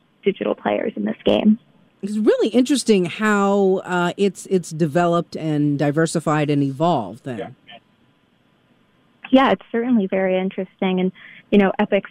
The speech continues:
Speaker 1: metaverse strategy includes all these fascinating software tools which provide the building blocks for virtual design and these digital advertisements that have really taken off.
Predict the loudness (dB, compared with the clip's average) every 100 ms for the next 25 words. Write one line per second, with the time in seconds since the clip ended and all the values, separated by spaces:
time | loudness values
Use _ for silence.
0 | 0 2 2 -2 -4 -2 -2 -2 -4 -4
1 | -4 -8 -4 -4 -2 -4 -4 -6 _ -20
2 | -20 _ -4 -4 0 0 0 -2 0 0
3 | 0 -2 0 0 0 0 -2 -2 0 0
4 | 0 -2 0 0 0 -2 -2 -4 -4 -4
5 | 0 -2 -2 -6 -2 -2 -2 -4 -2 -2
6 | 0 0 0 0 0 0 -2 -6 -4 -4
7 | 0 -2 0 0 0 2 2 2 -2 -2
8 | 0 0